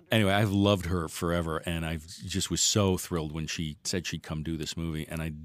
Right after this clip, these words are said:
didn't realize that the experience of working with her would be as great a pleasure as it was. There's not an ounce of diva in this lady. She is just one of those great ballsy actors who shows up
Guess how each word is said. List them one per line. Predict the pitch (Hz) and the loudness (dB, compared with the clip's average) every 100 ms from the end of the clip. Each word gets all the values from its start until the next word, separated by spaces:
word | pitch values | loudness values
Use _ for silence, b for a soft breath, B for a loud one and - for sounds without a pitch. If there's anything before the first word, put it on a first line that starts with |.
| 82 | -8
didn't | - 90 80 | -2 -2 -2
realize | 80 85 85 82 78 76 | -2 -2 -2 -2 -6 -6
that | 78 | -10
the | - | -10
experience | 71 - 82 78 | -8 -6 -6 -6
of | 80 | -6
working | 76 78 85 | -6 -8 -6
with | 78 76 | -6 -6
her | 80 73 | -8 -8
would | - 78 | -4 -4
be | 69 73 - b b b | -4 -8 -10 b b b
as | 92 82 | -4 -4
great | 80 85 85 82 | -4 -4 -4 -4
a | |
pleasure | 82 - 82 78 78 | -8 -6 -6 -6 -6
as | 87 | -6
it | 82 | -6
was. | 82 82 | -6 -4
There's | 85 82 | -4 -2
not | 98 | 0
an | 85 - | -2 -4
ounce | 90 92 - | -4 -2 -2
of | 82 | -4
diva | 82 90 90 85 78 | -2 -2 -2 -4 -6
in | 92 82 | -6 -4
this | 80 85 | -4 -6
lady. | 80 80 78 78 | -6 -6 -8 -8
She | - 90 | -6 -4
is | 78 | -6
just | 78 85 85 85 - - _ - | -8 -6 -4 -2 -4 -8 _ -2
one | 95 101 | 2 4
of | 98 | 4
those | 95 87 | 4 2
great | 80 - 95 90 98 | -4 -2 0 0 -2
ballsy | 98 85 82 87 90 | -4 -2 -2 -2 -2
actors | 85 85 - 85 | -2 -6 -6 -6
who | 87 | -6
shows | - 82 90 | -6 -4 -2
up | 92 | -2